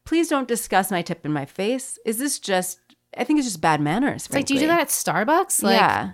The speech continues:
Speaker 2: the fuck?
Speaker 1: Yeah, I mean, is there any other instance in life where you're like, "Should we pay her?" Like, to, like, in front of
Speaker 2: <laughs>
Speaker 1: someone's face. Like, it, it just is a little, it throws me off.
Speaker 2: Yeah.
Speaker 1: And
Speaker 2: I
Speaker 1: then
Speaker 2: mean,
Speaker 1: I
Speaker 2: like
Speaker 1: have, like, the people who, like, try to hide their receipt 'cause they didn't tip.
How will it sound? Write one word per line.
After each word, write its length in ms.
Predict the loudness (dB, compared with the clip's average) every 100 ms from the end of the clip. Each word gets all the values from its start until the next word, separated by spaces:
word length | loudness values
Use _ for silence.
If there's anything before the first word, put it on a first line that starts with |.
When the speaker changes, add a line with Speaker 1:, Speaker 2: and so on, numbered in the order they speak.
| -12
Speaker 2:
the 200 | -8 -2
fuck? 420 | 0 0 0 -10 _ _ -20 -20 -20 _ _ -8
Speaker 1:
Yeah, 160 | -2 2 4
I 80 | 4
mean, 160 | 4 2
is 140 | 0
there 140 | 2 2
any 180 | 4
other 160 | 4 2
instance 440 | 2 -2 0 -2 0
in 160 | 0
life 260 | 2 2 0
where 60 | -2
you're 60 |
like, 160 | -2 -4
"Should 320 | -8 -12 -12
we 140 | -14 -16 -12
pay 360 | -6 -4 -2
her?" 420 | -4 -2 -2 0
Like, 240 | 0 -2 -2
to, 160 | -6 -6
like, 220 | -2 -2 4
in 200 | 8 8
front 240 | 8 6
of 100 | 8
Speaker 2:
<laughs> 40 | 4
Speaker 1:
someone's 380 | 0 0 -2 -4
face. 420 | -2 -2 -4 -10
Like, 120 | -10
it, 160 | -8 -8
it 120 | -6
just 180 | -6 -8
is 140 | -8
a 60 | -6
little, 360 | -2 -2 -2 -6 -20 -20 -20 -20 -20 -20 -20 -20 _ -4
it 180 | -4 0
throws 260 | 0 0
me 140 | -4 -4
off. 380 | -6 -8 -10 -2
Speaker 2:
Yeah. 360 | 0 0 -4 -2 4
Speaker 1:
And 120 | 6
Speaker 2:
I 40 |
Speaker 1:
then 40 | 8
Speaker 2:
mean, 20 |
Speaker 1:
I 160 | 8 6
Speaker 2:
like 80 |
Speaker 1:
have, 120 | 4 2
like, 160 | -2
the 80 | -4
people 300 | -8 -4 -4
who, 160 | -2 -4
like, 340 | -4 -6 -12 _
try 240 | -12 -8 -6
to 60 |
hide 340 | -6 -8 -8 -6
their 140 | -6
receipt 400 | -4 -6 -6 -6 -6
'cause 80 | -8
they 120 | -4
didn't 280 | -4 -4 -6
tip. 260 | -6 -6